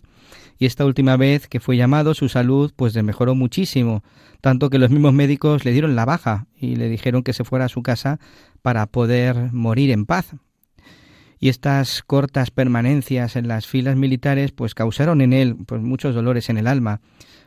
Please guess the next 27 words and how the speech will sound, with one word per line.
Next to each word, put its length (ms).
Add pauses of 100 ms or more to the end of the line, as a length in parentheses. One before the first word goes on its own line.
a 100
causa 640
de 120
la 120
dureza 400
de 100
los 180
soldados, 680
de 80
las 160
blasfemias 640
que 120
él 80
escuchó, 600 (640)
y 100
sobre 220
todo 420
de 200
verse 280
alejado 380
de 80
la 100
vida 220
monástica 580
de 60
sus 240
hermanos. 500